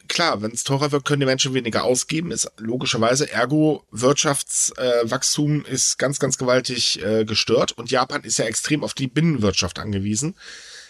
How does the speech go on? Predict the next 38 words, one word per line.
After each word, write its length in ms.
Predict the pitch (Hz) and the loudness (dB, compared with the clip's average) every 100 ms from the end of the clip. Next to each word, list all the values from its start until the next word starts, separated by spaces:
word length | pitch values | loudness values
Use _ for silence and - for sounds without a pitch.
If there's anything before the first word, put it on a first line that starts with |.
| _ _ | _ _
Ähm, 640 | 117 131 135 135 139 135 - _ _ _ _ _ | 2 2 2 0 0 -2 -8 _ _ _ _ _
naja, 300 | 139 170 156 | 4 4 4
wenn 80 | 147 | 2
man 60 | |
das 120 | 147 | 2
Ganze 180 | 151 156 | 0 0
summa 200 | 147 151 | 0 0
summarum 440 | 131 127 165 196 135 | 0 -2 -2 -2 0
nimmt, 320 | 131 196 - | 0 0 -2
ist 400 | 143 - - - | -4 -2 -4 -2
das 180 | 143 147 | -2 0
jetzt 160 | 180 185 | 0 0
nichts 180 | 214 185 | -2 0
anderes 300 | 180 180 - | 0 0 2
als, 400 | 143 160 - 135 | 0 2 0 2
wir 100 | 147 | 0
machen 480 | 151 139 156 240 | 0 0 -2 -2
jetzt 220 | 233 226 226 | -6 -2 -2
halt 180 | 214 | 0
was, 300 | 220 233 - | 0 0 0
auch 120 | 151 - | -2 -2
wenn's 180 | 131 - | -4 -2
teuer 260 | 185 196 196 | 2 4 4
wird, 180 | 196 | 0
egal, 320 | 127 123 151 170 | -2 0 2 2
aber 100 | 139 | 2
dadurch 440 | 143 151 147 - | 2 4 0 -2
gewinnen 260 | - 135 135 | 2 4 4
wir 60 | |
die 160 | 120 101 | 2 -2
Wahl. 260 | 82 73 - _ _ - | -2 -4 -6 _ _ -2
Punkt. 320 | 95 80 - - - - - - _ | -2 -2 -14 -20 -20 -20 -20 -20 _
So, 280 | 139 117 - _ _ _ _ _ _ - | 0 0 -2 _ _ _ _ _ _ -12
wieder 280 | 127 127 123 | -2 0 2
viel 200 | 143 135 | 2 2
zu 80 | 151 | 2
kurz 240 | 196 - | 0 0
gedacht. 460 | 104 80 - - | -4 -6 -6 -8